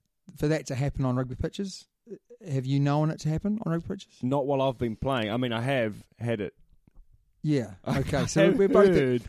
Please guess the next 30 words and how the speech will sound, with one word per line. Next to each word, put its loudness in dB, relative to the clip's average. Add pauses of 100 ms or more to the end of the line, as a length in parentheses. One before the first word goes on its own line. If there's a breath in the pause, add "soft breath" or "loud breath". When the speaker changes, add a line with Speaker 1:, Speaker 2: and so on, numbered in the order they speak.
(100)
Speaker 1:
we're 4
both 4
Speaker 2:
but 4
it's -2
never 2
happened. 0 (120)
Speaker 1:
experienced, 2
Speaker 2:
Yes. 0
Speaker 1:
not, 2 (220)
<laughs> 0
not 2
experienced 2
in 0
that 2
way, 0 (200 loud breath)
Speaker 2:
<laughs> -20
Speaker 1:
but 0
we've 4
both, 2
we've 0
both 2
known 2
this 0
stuff -6
does -4
happen -4
on 0
rugby -4
pitches, -6
but -6